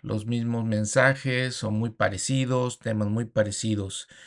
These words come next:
pero entendamos por qué. Dice el elder Bednar, "La repetición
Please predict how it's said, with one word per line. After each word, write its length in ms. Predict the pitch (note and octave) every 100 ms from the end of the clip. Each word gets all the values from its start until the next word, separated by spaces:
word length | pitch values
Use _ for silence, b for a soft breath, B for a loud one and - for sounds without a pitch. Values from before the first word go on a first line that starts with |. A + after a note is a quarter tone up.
| B B _
pero 140 | A2 A2
entendamos 640 | A2 A#2+ A#2+ B2+ C3+ B2+
por 300 | - B2 G#2
qué. 320 | - G#2 F#2+ B B B B
Dice 260 | - C3 C3+
el 100 | B2+
elder 220 | A#2+ A#2
Bednar, 540 | A#2 A2+ G#2+ F#2+ G2+ _ _ _ _ -
"La 180 | A#2+
repetición 1200 | B2 B2 A2+ - B2 B2+ A#2 F#3 F3+ D#3+ E3+ F3